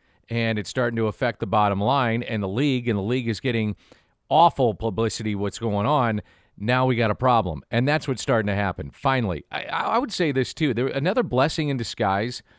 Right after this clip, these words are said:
was the Rams making it to the Super Bowl, because then for two weeks, the eyes of the sports world, for the most part, were on the Rams.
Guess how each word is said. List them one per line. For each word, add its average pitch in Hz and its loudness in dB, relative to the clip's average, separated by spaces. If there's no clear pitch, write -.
was 127 -2
the 143 0
Rams 139 0
making 139 2
it 135 0
to 131 -4
the 107 -4
Super - -6
Bowl, 82 -4
because 135 -2
then 156 0
for - -6
two 196 -4
weeks, 202 -2
the 117 0
eyes 151 2
of 143 -2
the 123 -2
sports 151 -2
world, 123 0
for 120 -4
the 107 -2
most 131 -2
part, 113 0
were 113 -4
on 117 2
the 117 -2
Rams. 120 0